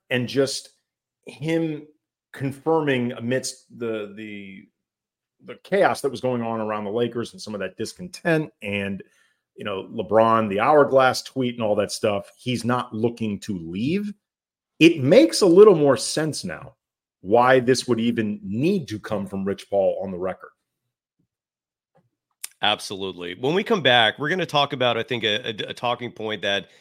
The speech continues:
Speaker 2: is very interesting, which is who would the Warriors have traded if, if, let's say, LeBron said yes? How would this <laughs> have gone down? Uh, I, I think that's one of the many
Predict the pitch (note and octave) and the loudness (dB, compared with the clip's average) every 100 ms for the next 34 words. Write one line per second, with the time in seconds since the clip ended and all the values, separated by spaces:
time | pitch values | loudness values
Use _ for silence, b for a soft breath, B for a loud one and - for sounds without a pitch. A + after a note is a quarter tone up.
0 | b b - C#3 A#2+ C#3+ D3 C#3+ A#2 G2+ | b b -8 -6 -2 0 0 0 -2 -4
1 | - E2+ - D#2 D2+ b b b - C3 | -8 -10 -8 -8 -10 b b b -4 -4
2 | C3 C3 A#2+ A#2 G#2 - _ C3+ G#3 F#4 | 0 0 0 -2 -6 -12 _ -6 -4 -4
3 | B3+ F#3+ G3+ F#3+ D3 - B2 E3 - - | -4 -2 -2 -2 -8 -6 -4 -4 -8 -14
4 | _ _ C#3 - C#3 - D3 D3 F#3 E3+ | _ _ -4 -2 -6 -4 -8 -2 -2 0
5 | D#3 D#3 D#3+ D3+ C3 - D3+ A#2 C#3 G#3+ | -2 0 -2 -4 -8 -2 -2 0 -2 -2
6 | - - - b b b b - G3 C4 | -6 -8 -10 b b b b -2 0 2
7 | C4+ - A3 E3 - A3+ F3 E3+ A#3 E3+ | 0 0 -2 0 4 4 6 4 4 2
8 | E2 B B B B D#3+ D#3 D#3+ F3+ E3+ | -2 B B B B 4 6 6 4 2
9 | A3+ G#3+ G#3 G#3+ G3 E3+ G#3 E3+ A#2 | 0 -2 -2 0 0 0 0 0 -6